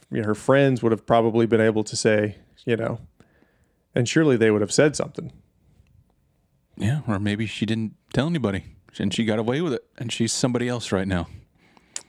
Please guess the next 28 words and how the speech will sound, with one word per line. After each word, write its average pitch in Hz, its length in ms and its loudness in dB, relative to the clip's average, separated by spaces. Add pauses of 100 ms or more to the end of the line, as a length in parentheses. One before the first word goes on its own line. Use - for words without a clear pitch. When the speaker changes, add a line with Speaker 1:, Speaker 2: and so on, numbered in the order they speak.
(200)
Speaker 1:
That's 123 220 0
possible. - 560 -2 (920)
Why 165 120 -4
would 190 100 0
a - 20 0
sixteen-year-old 123 1120 2
wanna 117 180 0
do 123 260 -2
that, 110 260 -6
though? - 340 -6 (1200)
There 131 120 2
was 123 140 -2
nothing, 127 480 0
uh, 107 360 2 (720)
from 131 180 0
what 123 160 6
I've 123 240 4
read 104 180 2
anyway, 104 360 2
there 113 80 2
was 107 100 -6
nothing 113 300 0
bad 117 360 4
going 120 160 4
on 123 160 4
at 110 100 0
home. 117 500 2 (520)
Speaker 2:
Yeah. 101 280 0